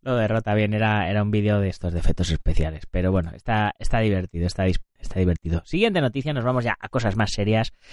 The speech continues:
Dice: El mundo del karate solidario con el pueblo de Cebolla tras la riada. Esto nos viene de A B C Castilla-La Mancha y Toledo. Eh,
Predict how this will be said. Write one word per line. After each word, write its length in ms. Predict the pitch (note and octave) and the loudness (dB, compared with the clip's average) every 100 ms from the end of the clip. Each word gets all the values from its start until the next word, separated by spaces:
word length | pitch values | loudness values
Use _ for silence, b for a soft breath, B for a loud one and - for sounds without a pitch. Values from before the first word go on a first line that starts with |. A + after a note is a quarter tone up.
| B | B
Dice: 280 | A#2+ - - | 2 2 2
El 140 | B2 D3 | -4 -4
mundo 180 | G3+ | 2
del 160 | D#3 G#2+ | 2 2
karate 480 | A2 A#2 - D#3+ - | -2 -2 -2 -4 -4
solidario 560 | - G#3 G3 C#3 C#3+ C#3+ | -6 -2 0 0 -2 -2
con 160 | C3+ A#2+ | -2 -2
el 100 | - | -2
pueblo 300 | F3+ G#3 F#3+ | -2 0 0
de 80 | |
Cebolla 580 | D#3+ C3+ B2+ E3+ F3 F3 - - | 0 -2 -2 -2 -2 -4 -6 -4
tras 260 | C3+ D3 | -2 0
la 140 | C#3+ A2+ | 0 0
riada. 420 | A2+ A#2 F2+ - - - - _ b b b b b b | 0 0 -2 -6 -10 -10 -20 _ b b b b b b
Esto 200 | - B2 | -4 -2
nos 120 | A2+ | 0
viene 240 | B2 A#2+ A2+ | 0 0 0
de 280 | A2 G#2+ - | 2 0 -2
A 120 | B2+ | -2
B 100 | A#2+ | -2
C 160 | - C3 | -2 -4
Castilla-La 420 | A#2+ - A#2+ A2+ | -6 -4 0 0
Mancha 420 | E3 F3+ F#3+ F#3+ b b b b _ - | 0 0 -2 -4 b b b b _ -4
y 180 | D#3+ D#3 | -2 -2
Toledo. 440 | G#2+ G#2 G#2 F2 - - | 0 0 0 -4 -10 -8
Eh, 560 | F#2+ F#2+ F#2+ F#2+ F#2 | -2 0 2 2 0